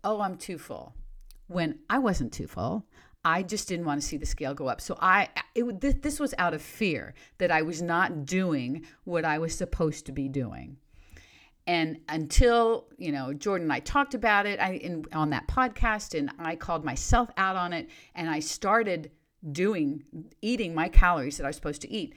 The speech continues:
Then, and only then, did I start seeing the results that I wanted to see over time.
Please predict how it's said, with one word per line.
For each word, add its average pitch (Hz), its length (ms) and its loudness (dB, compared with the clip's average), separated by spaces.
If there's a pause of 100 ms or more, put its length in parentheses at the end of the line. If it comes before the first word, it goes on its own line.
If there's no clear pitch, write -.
(160)
Then, 175 520 2
and 165 220 -4
only 247 340 2
then, 131 420 -8 (360)
did 165 160 -4
I 160 140 4
start 160 340 -2
seeing 147 520 -4 (160)
the 165 100 -4
results 131 540 -8
that 151 200 -8
I 139 60 -4
wanted 135 380 -4
to - 100 -8
see - 340 -8
over 151 240 -6
time. - 460 -8